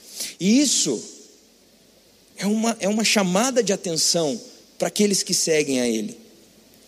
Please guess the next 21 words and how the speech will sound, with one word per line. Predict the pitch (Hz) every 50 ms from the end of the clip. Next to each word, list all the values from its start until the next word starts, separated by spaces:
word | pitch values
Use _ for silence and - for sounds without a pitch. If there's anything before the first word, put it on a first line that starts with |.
| - - -
Por | - 220 262 247
quê? | - - 214 160 131 104 - - - - - - - - - - - _ _ _ _ _ - - - - -
Porque | 220 196 -
existe | 285 247 240 294 247 -
uma | 269 262 254 247
grande | 214 262 285 277 247
tentação. | 240 277 269 262 - 269 233 - - - 220 233 254 247 - - - - - - - _ _ _ _ _ _ _ _ _ _ _ _ _ _ _ _ _ _ - _ - _ - - - - - - - - - - -
A | 139
tentação | - - 220 220 208 208 180 170 - - - 196 220 233 247 254 - - - - - - - _ _ _ _ _ _ _ _ _ - _ _ -
de | - 165
usarmos | 165 139 123 170 180 196 208 208 190 160
os | 175 156 143
recursos | 156 147 - - - 190 220 233 220 - 180 -
que | - -
nos | 170 160 147
foram | - - 170 175 180
confiados | 180 - 156 147 147 143 - - 147 135 147 165 180 180 175 190 -
para | - - 165 156 156
nossos | 147 147 151 - - 131 -
próprios | - - 147 151 156 151 - 147 135
interesses. | 151 151 - 147 127 120 107 104 - - - - - - - -